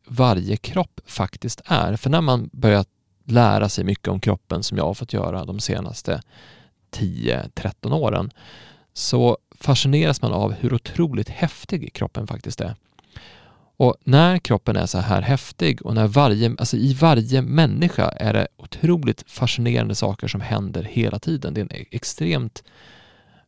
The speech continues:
vacker sak, kroppen. Och om han är så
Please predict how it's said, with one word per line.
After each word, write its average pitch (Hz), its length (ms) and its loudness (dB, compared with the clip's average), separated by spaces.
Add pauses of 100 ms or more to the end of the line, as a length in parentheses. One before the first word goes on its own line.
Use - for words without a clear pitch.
(320)
vacker - 500 -2
sak, - 360 -2
kroppen. - 440 -10 (1080)
Och - 300 -2
om 131 120 2
han 165 100 6
är 147 100 4
så 156 320 2